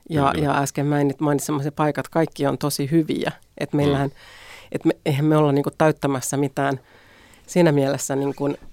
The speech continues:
Speaker 1: mitään semmoista tyhjiöä, joka olisi oikeasti olemassa. Mut kyllä tietenkin niin kun me ollaan haluttu tällä, siis tällä, just tällä ohjelmiston laajuudella ja sit sillä palvelukonseptilla, ö, tai halutaan tavoittaa sellaista yleisöä, jotka ei välttämättä muuten niin hirveästi käy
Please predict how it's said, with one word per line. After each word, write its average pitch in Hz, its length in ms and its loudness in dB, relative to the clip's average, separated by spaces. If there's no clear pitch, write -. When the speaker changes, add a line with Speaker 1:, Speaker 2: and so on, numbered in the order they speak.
Speaker 1:
mitään 143 360 -2
semmoista 143 320 -4
tyhjiöä, 147 480 0
joka 143 320 -2
olisi 135 320 -2
oikeasti 143 420 -4
olemassa. 139 440 0
Mut 139 160 -4
kyllä 165 180 0
tietenkin 165 480 2
niin 143 160 2
kun 147 200 0
me 160 220 2
ollaan 160 260 4
haluttu 165 320 0
tällä, 143 300 -2
siis 143 180 -8
tällä, 147 220 -2
just 143 140 -6
tällä 147 180 -2
ohjelmiston 151 640 0
laajuudella 139 600 0
ja 135 100 -6
sit 147 160 -8
sillä 143 200 -6
palvelukonseptilla, 139 1300 -2
ö, 139 220 -4
tai 139 140 -2
halutaan 139 420 0
tavoittaa 147 420 0
sellaista 143 460 -4
yleisöä, 147 420 -2
jotka 143 280 -6
ei 143 80 -4
välttämättä 151 500 -4
muuten 160 340 -2
niin 143 100 -2
hirveästi 147 520 -4
käy 147 200 -2